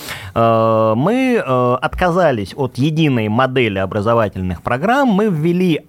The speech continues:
альтернативные, их достаточно щас много, модели содержания образовательных предметов, но у нас остались педагоги, которые по-своему трактуют, варьируют эту историю. У нас осталась, э,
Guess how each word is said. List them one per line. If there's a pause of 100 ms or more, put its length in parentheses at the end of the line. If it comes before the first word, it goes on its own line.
(140)
альтернативные,
их
достаточно
щас
много,
модели
содержания
образовательных
предметов,
но (400)
у
нас
остались
педагоги,
которые (920)
по-своему
трактуют,
варьируют
эту
историю.
У
нас
осталась,
э,